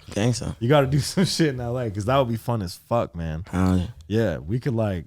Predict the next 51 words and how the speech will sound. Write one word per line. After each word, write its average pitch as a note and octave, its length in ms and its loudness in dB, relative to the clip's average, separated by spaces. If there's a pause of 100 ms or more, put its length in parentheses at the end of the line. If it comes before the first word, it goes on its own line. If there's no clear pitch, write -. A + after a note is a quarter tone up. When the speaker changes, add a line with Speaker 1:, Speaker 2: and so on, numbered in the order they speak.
(140)
Speaker 2:
I G#2 60 -8
mean, A2 120 -4
I B2+ 80 0
know B2+ 220 0
people G2+ 320 -4
that F2 120 -8
put G#2 140 -8
on F2 140 -6
shows, E2+ 420 -10
so C#2+ 380 -10
we F2 120 -4
could F2 200 -6
definitely E2 420 -4
arrange D2+ 360 -6
that. G#1 180 -12 (340)
Speaker 1:
Hell F2 300 -2
yeah. C2+ 180 -6
Speaker 2:
I E2+ 60 -4
feel A2+ 160 0
like G2 140 0
that F#2+ 140 -4
would F2+ 120 -4
be D#2 160 -10 (680)
crazy G#2 460 -8
energy. D#2+ 480 -10 (260)
Speaker 1:
Oh F#2 120 0
no, F#2 240 4
get F#2+ 160 4
me G#2+ 100 8
outside. A2+ 380 4
I'm G#2 120 6
outside. A2 320 2
I'm G#2+ 200 2
pulling A#2 260 8
Speaker 2:
<laughs> F3+ 160 8
Yeah, B2+ 220 6
Speaker 1:
up. A2+ 80 0
Speaker 2:
hell B2+ 200 4
yeah. A#2 340 2 (120)
Speaker 1:
Word. F#2+ 380 2 (340)
Speaker 2:
And C3+ 140 2
then C3+ 220 6
we A#2+ 100 4
gotta C3 260 6
talk D3+ 320 4
about A#2 440 4 (100)
what A#2+ 240 0
you're A#2 80 2
working A2 280 4
on F#2 160 4
now, E2 360 -2